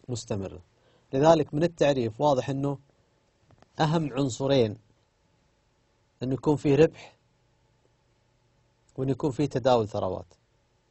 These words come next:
هذا، هذه أهم عنصرين. زائد أن يكون في صورة مشروع أو في طريق، أو أن يكون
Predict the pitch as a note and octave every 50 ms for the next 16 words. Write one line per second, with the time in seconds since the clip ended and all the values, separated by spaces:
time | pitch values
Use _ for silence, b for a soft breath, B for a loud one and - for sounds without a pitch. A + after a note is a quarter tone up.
0 | _ _ _ _ _ _ _ _ _ _ _ - A#2+ B2 C3+ A#2+ - C3+ C#3+ C3+
1 | C3+ - - D3+ C#3 D#3 D3 C3 A2 G#2+ A2+ G2+ - - G#2 G2 F#2 E2+ - _
2 | _ _ _ _ _ _ _ _ _ _ _ _ _ _ _ _ _ _ _ _
3 | _ _ _ _ _ _ _ _ _ _ _ A#2+ A#2 B2+ F3 A3 A3+ G3+ E3 C#3+
4 | C#3 C#3 - - _ _ _ _ _ _ _ _ _ _ _ _ _ _ _ _
5 | _ _ _ _ _ _ _ _ _ _ _ _ _ _ _ _ _ _ _ _
6 | _ _ _ _ _ _ _ _ - C#3 C#3+ D3 C#3+ - - F3+ E3+ D3 - D3+
7 | C#3+ - - F3 E3+ D#3+ D3 - - C#3 C#3 C3 - D3+ D#3 D#3+ E3 D3+ - -
8 | _ _ _ _ _ _ _ _ _ _ _ - C3+ C#3+ B2+ - D3+ C#3 B2 -
9 | _ - C3 C3+ D#3 D#3+ D3+ - - - - A#2+ B2 C3+ C3 B2+ B2 B2+ C3 A#2+
10 | - E3+ D#3 B2+ A2+ G2+ A2 C3 B2 A#2